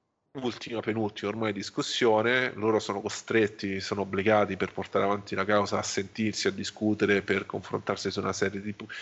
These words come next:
di cose, a svelare in una degli altri dati come organizzare chi la difesa, chi l'attacco. E quando la Crytek, l'avvocato della Crytek, per la prima volta ha detto a quello della cig: "Guardate, noi vogliamo fare marcia indietro, bloccare temporaneamente, poi un domani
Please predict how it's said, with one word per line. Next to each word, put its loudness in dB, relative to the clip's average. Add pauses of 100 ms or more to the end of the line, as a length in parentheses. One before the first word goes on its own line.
(160)
di -6
cose, 2 (260)
a 4
svelare 4
in -8
una -2
degli -2
altri -4
dati 0
come -4
organizzare 0
chi -8
la 0
difesa, 0
chi -6
l'attacco. -2 (480)
E 4
quando 0
la 4 (240)
Crytek, 2
l'avvocato -2
della 0
Crytek, -4
per 2
la 0
prima -2
volta 0
ha -8
detto -2
a -6
quello 2
della 4
cig: -4
"Guardate, 2
noi -4
vogliamo -2
fare 2
marcia -2
indietro, -4
bloccare -2
temporaneamente, -2
poi 0
un -6
domani -2